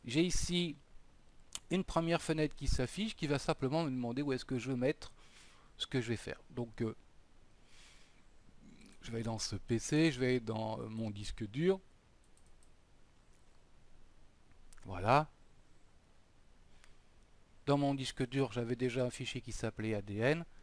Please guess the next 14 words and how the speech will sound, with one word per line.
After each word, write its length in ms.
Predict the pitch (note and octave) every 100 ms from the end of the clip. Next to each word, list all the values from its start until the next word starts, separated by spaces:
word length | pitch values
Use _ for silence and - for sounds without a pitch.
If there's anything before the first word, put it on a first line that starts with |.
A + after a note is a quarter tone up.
| - - -
Et 100 | C3+
ici, 320 | C#3 - - D#3+
je 100 | C3+
vais 180 | B2
nommer 480 | A#2 A#2+ B2 C3 D#3+ - - - - - - - - - - - -
ma 400 | C#3 D#3+ D#3+ D#3+ -
vidéo. 640 | A#2 B2+ A2+ A2+ A2 D3 - - - - -
Alors, 200 | A2+ A#2
ça 140 | G#2
sera 320 | - G#2+ A2 -
A 120 | A2
D 180 | G#2 G2+
N 280 | G2 A2 - - - - - - - - - - - - - - - - - - -
tuto. 540 | - F#2+ - A2 C#3+